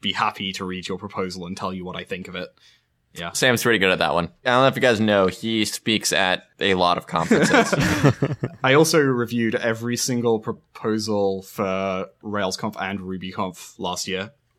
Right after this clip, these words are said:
Speaker 1: which totaled, I think, just under a thousand. So yeah, that was
Speaker 2: Yeah.
Speaker 1: good. Yeah. <laughs> Um, I'm speaking at RailsConf too. <laughs>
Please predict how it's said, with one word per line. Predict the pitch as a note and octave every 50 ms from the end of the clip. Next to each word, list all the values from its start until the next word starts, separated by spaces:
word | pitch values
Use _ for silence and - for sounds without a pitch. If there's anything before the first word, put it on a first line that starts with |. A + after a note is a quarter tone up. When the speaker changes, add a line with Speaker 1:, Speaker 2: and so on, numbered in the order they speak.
| _ _
Speaker 1:
which | G2 F#2 - - - - - _ _ _ _ _ _ _ _ _ _ -
totaled, | - G#2+ F#2+ F#2+ G2+ G2 G2
I | F#2+
think, | - G2+ F2+ -
just | F#2 F#2 -
under | G2+ F#2 F#2+
a | F#2+ F#2+
thousand. | - G2+ F#2+ G2+ G2+ G#2 G#2 G#2+ - - - _ _ _ _ _ _ _ _ _ _ _ _ _ _ _ _
So | - - F#2+
yeah, | F#2 F2+ G2 - _ _ _ _ _ -
that | - F#2+
was | F#2 -
Speaker 2:
Yeah. | -
Speaker 1:
good. | F2+ F2 - - - _ _ _ - -
Yeah. | G#2 G2+ -
<laughs> | B2+ - - C3+ - - E3+ - _ _ _ _ _ - -
Um, | G2 G2 F#2+ G2+ G#2+ - -
I'm | A#2 D#3 A3
speaking | G#3+ - E3+ D3 C3+ C3 A#2
at | A#2 - - -
RailsConf | A#2+ G#2 G#2 G#2+ - - C3+ C#3+ C#3 -
too. | - - A#3 A#3 D#3 A2 A#2 D#3+ - - - _ _ _ _ -
<laughs> | -